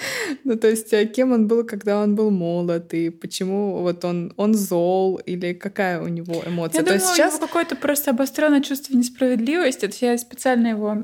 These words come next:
Speaker 2: описала таким урбанистом, который видит там каждую трещину на асфальте, спрашивает, э, на что вы деньги потратили, да, там какие-то гос-, задает неприятные вопросы, неудобные,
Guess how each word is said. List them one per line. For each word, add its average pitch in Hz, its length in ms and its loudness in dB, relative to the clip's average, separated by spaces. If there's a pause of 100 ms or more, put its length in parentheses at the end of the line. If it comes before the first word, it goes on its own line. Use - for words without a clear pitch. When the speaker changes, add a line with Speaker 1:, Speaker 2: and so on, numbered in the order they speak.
Speaker 2:
описала 220 500 -2
таким 208 340 -6
урбанистом, 226 880 2 (280)
который 214 840 0
видит 214 400 0
там 202 180 -2
каждую 208 320 -2
трещину 254 500 2
на 226 140 2
асфальте, 220 460 -2
спрашивает, 220 640 -2 (340)
э, 214 280 0
на 220 120 2
что 226 180 0
вы 214 100 2
деньги 269 320 4
потратили, 214 720 -2
да, 208 140 -2
там 214 200 -2
какие-то 214 400 -8 (180)
гос-, 214 380 -4 (160)
задает 294 300 2
неприятные 254 540 4
вопросы, 208 680 -2
неудобные, 202 960 0